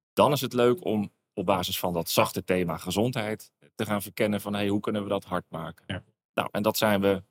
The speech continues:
Speaker 1: via een experiment of een pilot, noem het een concept, dat is een beter vastgoed- of bouwbegrip, aan het ontwerpen,
Speaker 2: Ja.
Speaker 1: letterlijk.
Speaker 2: Dus zullen jullie, eh, eh,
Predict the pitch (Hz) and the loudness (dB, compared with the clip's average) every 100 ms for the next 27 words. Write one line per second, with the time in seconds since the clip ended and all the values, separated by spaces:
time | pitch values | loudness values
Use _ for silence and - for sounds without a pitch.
0 | _ - 117 101 98 95 - 95 92 110 | _ -2 2 4 2 -2 -4 -4 0 0
1 | 123 - 87 90 107 104 110 110 - _ | -2 -12 -20 -4 0 2 0 -4 -12 _
2 | _ _ - 123 101 87 85 80 123 - | _ _ 2 2 2 -2 -4 -2 -2 -2
3 | - 98 92 90 92 104 110 113 - 113 | -12 -12 -12 -14 -2 0 0 -4 -4 -4
4 | - - 110 107 - 107 107 104 101 98 | -4 -8 -10 -6 2 4 4 0 -2 -6
5 | 104 - 101 98 _ _ _ _ _ _ | -8 -4 -4 -4 _ _ _ _ _ _
6 | _ _ - 135 - 95 87 117 107 - | _ _ -2 0 0 -2 -2 0 -2 -4
7 | _ - 110 107 87 80 _ _ _ _ | _ 4 4 4 -2 -8 _ _ _ _
8 | _ _ - 110 135 139 139 131 123 117 | _ _ -2 2 4 4 4 4 4 4
9 | 113 110 107 101 104 104 | 4 2 -2 -4 -8 -12